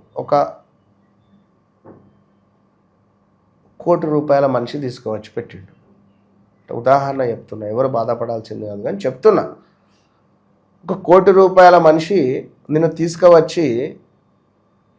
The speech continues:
నిన్ను నమ్మిండు అనుకుందాం, నిన్ను, నీ, నీతో పొత్తు కూడాడు అనుకుందాం. ఈ వ్యక్తితో నువ్వు లక్ష రూపాయల మనిషివి,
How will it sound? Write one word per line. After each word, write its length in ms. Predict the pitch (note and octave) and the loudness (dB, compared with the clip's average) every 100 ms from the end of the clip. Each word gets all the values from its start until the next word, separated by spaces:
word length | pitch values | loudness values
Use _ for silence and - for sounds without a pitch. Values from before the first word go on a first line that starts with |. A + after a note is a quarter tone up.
| _ - | _ -2
నిన్ను 180 | D#3 F3 | 4 6
నమ్మిండు 400 | D#3+ D#3+ F3+ F3 | 6 6 6 6
అనుకుందాం, 520 | E3 D#3 D3+ F3 G3+ | 6 4 2 2 2
నిన్ను, 220 | E3 D3+ | 0 0
నీ, 280 | D3 D#3 C#3+ | 0 2 2
నీతో 680 | D3 D#3 D#3 G3 A#3 F#3+ - - | 0 0 4 4 4 -2 -4 -2
పొత్తు 220 | D#3 F3+ | 0 2
కూడాడు 320 | D#3+ D3 C#3+ | 6 8 8
అనుకుందాం. 480 | D3+ B2 A#2 A2+ G#2 _ _ _ _ _ _ _ _ _ _ _ _ _ _ _ _ _ _ _ _ _ _ _ _ _ _ _ _ - | 8 4 -6 -8 -10 _ _ _ _ _ _ _ _ _ _ _ _ _ _ _ _ _ _ _ _ _ _ _ _ _ _ _ _ -6
ఈ 220 | D#3+ G3+ | -2 2
వ్యక్తితో 840 | F#3+ F#3 F#3 A3+ G#3 G#3+ D3+ E3 G3+ | 4 2 0 -2 4 8 8 6 4
నువ్వు 340 | F#3+ G3 G3 | 2 0 2
లక్ష 320 | D3 C#3+ - | 2 2 4
రూపాయల 420 | G#3+ G3 G3 E3 | 4 4 6 6
మనిషివి, 480 | E3 D#3 B2+ G#2 G2+ | 6 2 -2 -10 -16